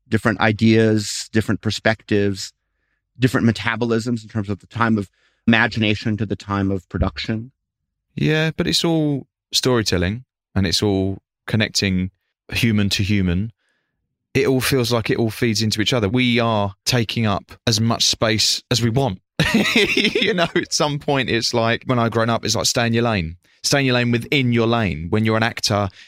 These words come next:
Speaker 2: if you do theatre work, that means that you are not gonna do T V or film. If you do T V, that means you're not gonna do film. If you do adverts, that means no one's gonna ever touch you for T V and film.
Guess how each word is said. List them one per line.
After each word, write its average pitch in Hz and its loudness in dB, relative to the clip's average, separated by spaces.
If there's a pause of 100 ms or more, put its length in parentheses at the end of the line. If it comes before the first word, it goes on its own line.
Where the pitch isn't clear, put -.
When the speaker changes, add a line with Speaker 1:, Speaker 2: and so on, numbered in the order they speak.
(140)
Speaker 2:
if 110 -2
you 123 -2
do 117 2
theatre 113 0
work, 101 0 (100)
that 113 -2
means 104 0
that - -4
you 104 0
are 104 0
not 101 -2
gonna 104 0
do 95 0 (460)
T 113 2
V 95 2
or 92 2
film. 87 -2
If 110 -2
you 113 0
do 104 0
T 110 0
V, 98 2
that 90 0
means 98 0
you're 101 2
not 73 -2
gonna 87 -8
do 92 0
film. 87 -2
If 107 -2
you 117 0
do 104 0
adverts, 101 0
that 92 -2
means 101 0
no 104 0
one's 101 0
gonna 101 0
ever 92 0
touch - -2
you 82 0
for 82 -2
T 90 0
V 90 0
and 82 -4
film. 92 -2